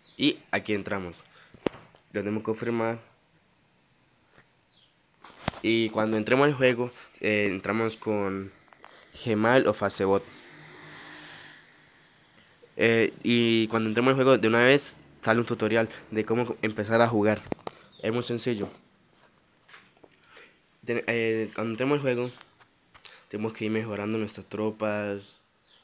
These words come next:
eh, mejorando varias cosas, nuestro castillo, nuestro cañones. Pues es que mejora totalmente todo. Y aquí vamos mejorando,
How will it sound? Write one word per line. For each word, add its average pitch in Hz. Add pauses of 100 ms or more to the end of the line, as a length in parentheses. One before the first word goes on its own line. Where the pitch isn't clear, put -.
(140)
eh, 101
mejorando 104
varias 110
cosas, 110 (300)
nuestro 98
castillo, 104 (440)
nuestro 98 (600)
cañones. 110 (1500)
Pues 101
es 131
que 139
mejora 120 (100)
totalmente 113
todo. 92 (1800)
Y 135
aquí 135
vamos 113
mejorando, 135